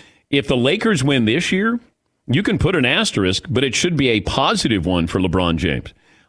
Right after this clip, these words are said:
We took away the home court advantage that they worked so hard during the regular season to get, and now everybody starts out on the same floor or floors in Orlando. But I, I'm under no impression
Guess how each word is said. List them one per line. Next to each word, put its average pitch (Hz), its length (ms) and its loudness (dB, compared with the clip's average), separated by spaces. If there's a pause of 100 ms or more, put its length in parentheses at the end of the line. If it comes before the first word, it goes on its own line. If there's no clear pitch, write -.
(200)
We - 120 0
took - 300 -2
away 190 260 2
the 180 100 2
home 170 200 2
court 156 220 0
advantage 123 480 0
that 113 180 0
they 120 100 0
worked 123 240 0
so 131 180 2
hard 120 220 0
during 107 180 0
the 101 80 0
regular 95 280 0
season 90 400 0
to 110 100 -2
get, 131 500 -2 (560)
and 120 160 0
now 160 560 0
everybody 131 520 0
starts 123 420 0
out 120 340 0
on 104 120 0
the 101 60 0
same 123 420 0
floor 101 460 0 (100)
or 95 140 0
floors 95 520 0
in 107 180 0
Orlando. 98 600 0 (360)
But 107 280 -2 (380)
I, 123 140 -2 (920)
I'm 147 180 2
under 156 340 2
no 151 400 2
impression 160 720 0